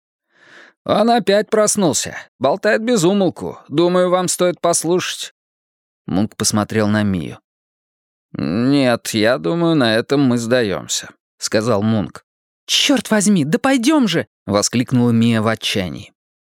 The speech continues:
«Нет», сказал Мунк, опять достав пачку сигарет. «Будем исходить из того, что имеем.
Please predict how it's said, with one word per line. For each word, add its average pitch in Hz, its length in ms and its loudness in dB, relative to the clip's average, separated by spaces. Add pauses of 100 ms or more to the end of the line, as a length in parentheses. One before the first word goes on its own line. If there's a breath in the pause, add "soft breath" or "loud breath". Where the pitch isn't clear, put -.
(100)
«Нет», 131 680 -2
сказал 104 420 0
Мунк, 117 320 0
опять 123 320 -2
достав 120 400 -2
пачку 101 320 -4
сигарет. 95 560 -6 (540 loud breath)
«Будем 165 480 2
исходить 139 480 0
из 147 140 -2
того, 120 260 0
что 117 300 -2
имеем. 101 420 -2